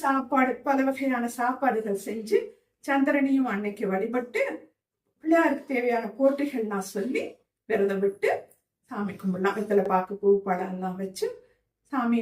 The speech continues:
வீட்லயும் கும்பிடலாம். அதே போல கோயிலையும் வெத்தலை பாக்கு, பூ, பழம் எல்லாம் கொண்டு போயிடலாம். இதே மாதிரி சுண்டல், கொழுக்கட்டை எல்லாம் பிள்ளையார் கோயில்ல கொண்டு போய் எல்லாருக்கும் கொடுத்து நைவேத்தியம் வச்சு படைச்சிட்டு அது பிள்ளையார் கோயில்ல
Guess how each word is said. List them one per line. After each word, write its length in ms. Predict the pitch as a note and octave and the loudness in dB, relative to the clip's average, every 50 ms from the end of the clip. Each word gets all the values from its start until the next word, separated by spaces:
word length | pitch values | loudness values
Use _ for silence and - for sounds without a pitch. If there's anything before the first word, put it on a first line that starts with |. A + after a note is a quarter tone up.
| A3 | 4
வீட்லயும் 480 | B3 C4+ C#4 - A#3 A3+ F#3 B3+ C4+ C4 B3+ | 2 2 2 2 -2 -2 0 2 2 0 0
கும்பிடலாம். 460 | A3 G3 F#3 G3 F#3+ G3 - - - - _ - G#3+ | -2 0 0 2 2 2 0 -2 -6 -12 _ -8 -4
அதே 160 | G3+ G#3+ B3+ C4 A#3 | -2 0 0 0 -2
போல 220 | G#3+ G#3 B3+ G4+ G4+ - - | -4 -4 -4 -4 -6 -8 -4
கோயிலையும் 560 | D#4 F4 F#4+ G#4 G4+ G4+ G4+ F#4+ F4+ F4 C#4+ | 0 4 8 10 10 10 8 6 2 0 0
வெத்தலை 240 | B3+ - A#3 A3+ G3 G#3 | 0 0 -2 -6 -4 -4
பாக்கு, 160 | G#3 G#3 - - | -6 -8 -8 -10
பூ, 80 | G3 F#3+ F#3+ G3 | -10 -8 -6 -4
பழம் 200 | F#3 F3+ F3+ F#3 | -4 -4 -4 -6
எல்லாம் 160 | F#3 F#3+ F#3+ - | -6 -8 -8 -8
கொண்டு 160 | F#3 F#3 F3+ F3 | -8 -8 -6 -6
போயிடலாம். 320 | F3+ F3+ F3+ G3+ C4 D#4 - - - - - _ - C4+ | -6 -6 -6 -6 -6 -8 -10 -14 -20 -20 -20 _ -2 2
இதே 160 | C#4+ D4+ C#4+ C4+ | 4 6 6 6
மாதிரி 180 | B3+ B3 B3+ C4+ - - | 6 6 4 0 -2 -4
சுண்டல், 400 | C4 A#3+ A#3+ A#3 A3+ A#3 A3 - | -4 -2 0 0 0 -2 -2 0
கொழுக்கட்டை 400 | A3+ G#3 G3+ G3+ A3 G3 G3 G3+ F#3+ | 0 0 0 0 -2 -2 0 2 2
எல்லாம் 240 | F#3+ F#3+ F#3+ F#3+ - G#3+ G3+ - | 2 2 0 -2 -4 -8 -8 -4
பிள்ளையார் 360 | G3+ G3+ G3+ G3+ G3 F#3+ F#3+ | -2 0 0 0 0 -2 -2
கோயில்ல 260 | F#3 F3 F3+ F3+ F3+ F3+ F#3 | -4 -4 -4 -4 -4 -6 -6
கொண்டு 160 | F3+ F3 F3+ | -6 -4 -2
போய் 140 | F3+ F3 E3+ E3+ - _ _ _ _ _ _ _ - | -4 -4 -4 -8 -14 _ _ _ _ _ _ _ 0
எல்லாருக்கும் 540 | G#3 G3+ G3 G3 G3 F#3 - F#3+ F#3+ - - | 4 6 8 8 6 6 2 -4 -6 -4 -2
கொடுத்து 340 | G3 F#3+ F3+ F3 - A3+ A#3+ D4+ D4+ - | 0 0 0 -2 -2 0 2 4 4 4
நைவேத்தியம் 520 | G#3 G3+ G3 F#3+ F#3+ - F#3 F3+ F3 E3+ F3 - - _ _ _ _ | 4 2 0 0 -2 -2 -4 -6 -6 -6 -12 -14 -16 _ _ _ _
வச்சு 220 | _ _ - - - - | _ _ -20 -16 -8 -6
படைச்சிட்டு 460 | F#3+ F#3 F3+ - - G3 - C4+ - - - - - - _ _ - C4+ | -6 -6 -6 -8 -10 -10 -4 -2 -2 -2 -4 -6 -14 -20 _ _ -6 -4
அது 120 | C#4+ - G4 F#4+ | 2 4 4 4
பிள்ளையார் 360 | - G3+ G#3 G#3+ G3+ G3 F#3+ - | 4 2 0 0 0 -2 -2 -2
கோயில்ல 300 | F3+ F3 F3 F#3+ G3 | -2 -2 -2 0 0